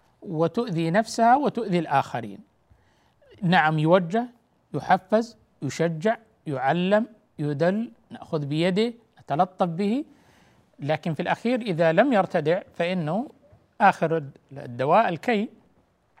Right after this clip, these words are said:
فتقام عليه ال-، ال-، ال-، ال-، العقوبة والزجر والتأديب بدرجاتها وبحسب العمل وبحسب الشخص وبحسب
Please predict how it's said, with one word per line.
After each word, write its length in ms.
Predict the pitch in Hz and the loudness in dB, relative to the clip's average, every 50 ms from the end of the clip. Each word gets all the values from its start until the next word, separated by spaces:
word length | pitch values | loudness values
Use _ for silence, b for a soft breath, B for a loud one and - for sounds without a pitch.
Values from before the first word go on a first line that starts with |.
| _ _ _ _ b b b b b b b b b b b b _ | _ _ _ _ b b b b b b b b b b b b _
فتقام 720 | _ - 185 175 175 175 190 185 - 202 - 254 262 254 196 | _ -2 2 2 4 2 2 0 -6 2 4 6 6 6 4
عليه 300 | 202 226 226 214 208 208 | 2 2 4 2 2 0
ال-، 220 | 202 196 190 190 | 0 -2 -4 -6
ال-، 180 | 180 160 156 160 | -8 -8 -8 -8
ال-، 240 | 160 160 160 160 | -8 -10 -10 -10
ال-، 640 | 170 - 80 80 - - - - - - - - 160 | -10 -10 -10 -10 -12 -12 -14 -14 -14 -16 -16 -14 -12
العقوبة 540 | 135 127 135 - - 175 175 170 185 202 226 294 - | -10 -10 -8 -2 0 0 2 2 2 0 0 0 -4
والزجر 480 | 175 151 139 131 151 165 165 202 185 160 | -6 -6 -4 -2 -2 -2 -2 -2 -2 -2
والتأديب 640 | 156 147 156 - 165 175 147 120 170 196 247 285 - - b b b b b b b b _ | -2 -4 -4 -6 -8 -6 -4 -2 0 0 0 0 -2 -6 b b b b b b b b _
بدرجاتها 800 | 262 208 208 185 175 175 151 175 185 202 196 240 208 196 240 302 | -2 2 4 4 4 4 4 2 2 0 0 0 0 0 0 0
وبحسب 520 | 311 294 240 208 - - 202 - 185 160 165 | 0 -4 -6 -6 -4 -4 -4 -4 -4 -4 -4
العمل 420 | 156 143 135 160 185 220 247 226 | -4 -2 -4 -2 -2 -2 -2 -4
وبحسب 440 | 185 156 151 - - - - 165 147 | -4 -6 -6 -8 -8 -6 -6 -6 -6
الشخص 380 | 143 - - 220 214 - - | -8 -4 -4 -6 -6 -4 -6
وبحسب 500 | 175 151 139 - - 185 180 - 214 196 | -8 -8 -6 -8 -8 -8 -6 -4 -6 -6